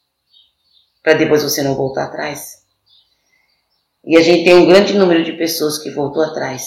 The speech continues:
porque se decepcionou com Jesus, com o reino, com a igreja, se decepcionou.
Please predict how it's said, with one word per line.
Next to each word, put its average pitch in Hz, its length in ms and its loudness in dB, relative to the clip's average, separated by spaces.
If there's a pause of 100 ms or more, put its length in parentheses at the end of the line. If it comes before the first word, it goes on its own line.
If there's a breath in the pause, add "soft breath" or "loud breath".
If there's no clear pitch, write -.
(560)
porque 160 200 -10
se - 180 -10
decepcionou 180 840 -2
com 151 180 -8
Jesus, 156 720 -4 (1120)
com 143 180 -2
o - 20 0
reino, 165 640 2 (840)
com 139 120 -12
a 139 60 -6
igreja, 170 680 2 (640)
se - 160 -6
decepcionou. 247 760 -2